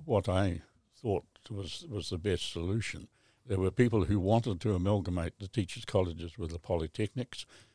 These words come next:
and there were people who wanted to amalgamate them with the universities. And at that stage, we were, now I realise, somewhat idealistically,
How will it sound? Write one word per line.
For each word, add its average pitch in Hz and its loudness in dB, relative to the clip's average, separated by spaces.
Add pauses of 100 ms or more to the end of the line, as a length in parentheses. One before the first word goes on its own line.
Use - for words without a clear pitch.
(120)
and 104 2
there 104 6
were 98 6
people 104 2
who 101 2
wanted 101 0
to 101 0
amalgamate 90 0
them 90 -4
with 85 -8
the 98 -2
universities. 90 -4 (760)
And 113 4 (300)
at 113 0
that 135 6
stage, 113 2
we 117 0
were, 110 4 (680)
now 110 6
I 92 6
realise, 92 4
somewhat 107 4
idealistically, 92 0